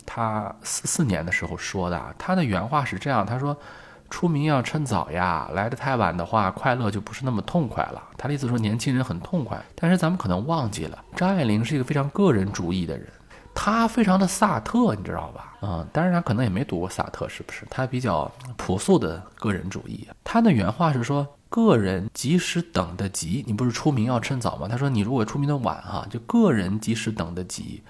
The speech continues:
时代是仓促，而且已经在破坏中了，还有更大的破坏要到来。这个很晚秋啊，这个说法。就晚秋在他没有 <laughs> 被那个，晚秋在没有去延安之前，他是非常的能感受到那个一花一叶的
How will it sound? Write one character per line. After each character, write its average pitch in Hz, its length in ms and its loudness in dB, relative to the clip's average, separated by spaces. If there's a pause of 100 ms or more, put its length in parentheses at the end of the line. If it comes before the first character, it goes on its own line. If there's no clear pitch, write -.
(240)
时 - 340 -2
代 196 240 0
是 - 140 -4
仓 87 320 -4
促， - 320 -4 (280)
而 143 140 4
且 139 200 -2
已 101 160 6
经 156 200 2
在 160 160 0
破 156 200 0
坏 120 220 0
中 127 260 -2
了， 107 260 -4
还 - 140 -2
有 120 80 2
更 170 280 4
大 131 160 2
的 98 120 -2
破 120 240 -2
坏 113 200 -2
要 104 160 0
到 101 280 -4
来。 - 260 -16 (460)
这 233 160 4
个 185 60 6
很 147 200 2
晚 113 200 2
秋 147 240 0
啊， 127 140 4
这 92 100 -4
个 90 80 -4
说 - 180 -6
法。 - 240 -12
就 - 140 0
晚 92 240 2
秋 160 220 0
在 147 180 0
他 131 260 -2 (280)
没 123 180 2
有 123 220 6 (380)
<laughs> - 380 -20
被 131 240 0
那 107 160 0
个， 107 160 -8 (380)
晚 98 180 4
秋 147 160 0
在 143 120 4
没 131 100 -2
有 131 140 0
去 110 180 -2
延 101 120 2
安 120 160 0
之 127 140 -4
前， 87 340 -4
他 131 120 -2
是 131 140 -4
非 143 120 -2
常 104 220 0
的 117 80 2
能 110 160 0
感 92 200 -2
受 117 220 -2
到 104 220 2
那 107 100 0
个 98 120 -2
一 123 120 -4
花 123 300 2
一 101 240 -4
叶 107 160 0
的 - 260 -8